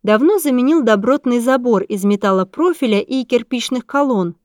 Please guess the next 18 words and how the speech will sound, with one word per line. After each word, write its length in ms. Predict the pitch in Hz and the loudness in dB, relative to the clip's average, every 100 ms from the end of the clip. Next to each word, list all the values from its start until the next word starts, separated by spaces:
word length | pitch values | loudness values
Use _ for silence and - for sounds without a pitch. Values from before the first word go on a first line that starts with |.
| _ | _
Ворота 500 | 185 202 202 349 277 | -2 0 2 0 0
открывались 580 | 208 - 202 202 185 - | -2 0 0 2 2 0
автоматически 840 | 185 190 185 180 208 190 185 - 180 | -4 -2 -2 -2 -2 -4 -6 -6 -8
с 120 | - | -6
пульта. 560 | - 214 240 240 233 - _ _ | -4 -4 -2 -4 -4 -6 _ _
Удивленно 920 | 196 180 185 180 220 381 392 247 196 190 - _ | -4 0 0 2 2 2 2 2 0 -4 -12 _
девушка 480 | 196 285 381 - 269 | -2 0 0 0 -2
отметила 520 | 247 254 302 349 339 | 0 -2 0 0 0
камеры 560 | - 214 202 202 202 202 | -2 -2 0 2 0 0
видеонаблюдения. 1120 | 208 185 202 208 208 214 202 196 196 190 190 _ - | 0 0 0 0 0 0 2 2 2 0 -4 _ -2
Небольшой 520 | 226 220 220 - 208 | 0 2 0 0 -2
передний 460 | 190 202 208 190 220 | 2 2 2 0 -2
двор, 360 | 226 330 392 | 2 2 2
как 260 | 285 202 190 | 0 -4 -2
называли 460 | 220 208 233 214 196 | -2 0 0 0 0
его 220 | 202 202 | 0 0
в 80 | 190 | 0
деревне, 580 | 226 233 202 180 180 | 0 2 2 0 -4